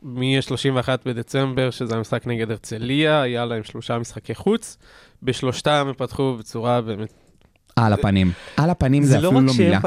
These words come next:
Speaker 1: זה לא רק שהם פתחו על הפנים, זה הקבוצה שממולם פתחה ממש ממש טוב. גלבוע גליל פתחה עם שבע משבע לשלוש. לא
Speaker 2: לא,
Speaker 1: מקום
Speaker 2: זה לא הגיוני.
Speaker 1: זה לא הגיוני.
Speaker 2: זה לא הגיוני.
Speaker 1: פייתון וויליס עשה מה שבא לו.
Speaker 2: הוא, הוא היה מדהים, אגב, באותו משחק, והוא גם כמעט קרס באותו משחק.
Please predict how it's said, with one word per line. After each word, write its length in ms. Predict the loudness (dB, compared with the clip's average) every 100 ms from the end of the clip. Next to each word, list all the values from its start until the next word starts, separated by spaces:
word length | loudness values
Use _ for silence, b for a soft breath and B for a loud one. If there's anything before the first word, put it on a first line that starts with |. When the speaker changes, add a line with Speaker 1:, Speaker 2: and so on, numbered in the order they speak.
| -4
Speaker 1:
זה 140 | -4
לא 60 | -2
רק 140 | -2 -2
שהם 220 | -2 -2
פתחו 360 | -2 -2 0
על 100 | 0
הפנים, 440 | 0 0 -2 -2 -4 -8
זה 400 | -2 0 2 0
הקבוצה 460 | -4 -12 -4 -4
שממולם 560 | -2 -2 -2 -2 -2 -2
פתחה 260 | -4 -4 -2
ממש 320 | 0 -2 -2
ממש 220 | -4 -4
טוב. 240 | -2 -4 -4 -6
גלבוע 240 | 0 0
גליל 280 | 0 -2 -2
פתחה 240 | -6 -6 -6
עם 80 |
שבע 240 | -4 -4 -4
משבע 360 | -4 -2 -2 -4 _ -10
לשלוש. 600 | -8 -4 0 0 -2 -12 _ _ _ -14
לא 80 | -6 0 2 0 -2 -6 -14 _ _ _ _ -10 2
Speaker 2:
לא, 60 | 4 4
Speaker 1:
מקום 60 | 4
Speaker 2:
זה 60 |
לא 80 | 4
הגיוני. 300 | 4 2 2
Speaker 1:
זה 80 | 2
לא 100 | 0
הגיוני. 320 | -2 -4 -4 2
Speaker 2:
זה 140 | 4
לא 60 | 4
הגיוני. 220 | 4 2
Speaker 1:
פייתון 260 | 0 -2 -2
וויליס 300 | -2 -4 -6
עשה 180 | -4 -4
מה 120 | -4
שבא 280 | -2 -2 -2
לו. 60 | -4 -20 -2
Speaker 2:
הוא, 220 | 2 4 4
הוא 140 | 4
היה 100 | 4
מדהים, 340 | 2 2 2
אגב, 200 | 2 2
באותו 240 | 2 2 0
משחק, 240 | 0 0 0
והוא 120 | 0
גם 100 | 0
כמעט 320 | 0 0 0
קרס 500 | 0 2 2 0 0
באותו 280 | 0 2 2
משחק. 440 | 0 -2 -8 -10